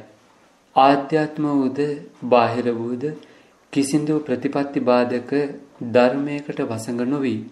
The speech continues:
මුලා නොවි, ඒකායන වූ නිර්වාණ ප්‍රතිපත්තිය කෙරෙහි අවබෝධයෙන් කැපවීමටයි. ඒ නිවැරදි මාර්ගයේ මේ උදේවය අනුපස්සනාවේ දියුණුව කරා ගියාට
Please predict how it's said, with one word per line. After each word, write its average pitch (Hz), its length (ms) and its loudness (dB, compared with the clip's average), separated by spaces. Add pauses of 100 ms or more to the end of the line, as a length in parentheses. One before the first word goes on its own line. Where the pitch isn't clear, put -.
(480)
මුලා 113 400 2
නොවි, 117 320 0 (340)
ඒකායන 147 760 4
වූ 151 240 4 (260)
නිර්වාණ 123 600 4
ප්‍රතිපත්තිය 131 760 -4
කෙරෙහි 123 440 -2 (300)
අවබෝධයෙන් 139 760 2 (120)
කැපවීමටයි. 110 760 -4 (600)
ඒ 120 120 2
නිවැරදි 117 540 2
මාර්ගයේ 117 760 -2 (640)
මේ 117 220 4
උදේවය 147 640 2 (300)
අනුපස්සනාවේ 135 1040 -2
දියුණුව 123 500 -2
කරා 117 320 -6
ගියාට 117 460 -6